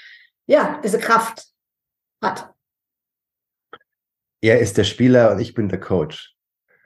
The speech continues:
Speaker 2: Er steht auf dem Spielfeld und alles, was ich machen kann, ist, ihn zu coachen. Zu sagen,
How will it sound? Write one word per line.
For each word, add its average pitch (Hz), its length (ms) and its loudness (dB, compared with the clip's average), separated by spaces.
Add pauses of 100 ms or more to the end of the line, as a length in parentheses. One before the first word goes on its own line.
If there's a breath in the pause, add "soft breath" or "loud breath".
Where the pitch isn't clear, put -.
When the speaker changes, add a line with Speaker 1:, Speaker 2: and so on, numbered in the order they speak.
(540)
Speaker 2:
Er 110 160 2
steht 120 220 0
auf 107 140 2
dem 107 80 -2
Spielfeld 123 760 0 (1200)
und 98 200 -6
alles, 110 300 2
was 104 160 2
ich 110 160 -4
machen 110 260 0
kann, 104 300 0
ist, - 500 -4 (460)
ihn 104 160 2
zu 104 160 -2
coachen. - 560 0 (1080)
Zu - 120 -6
sagen, 92 720 2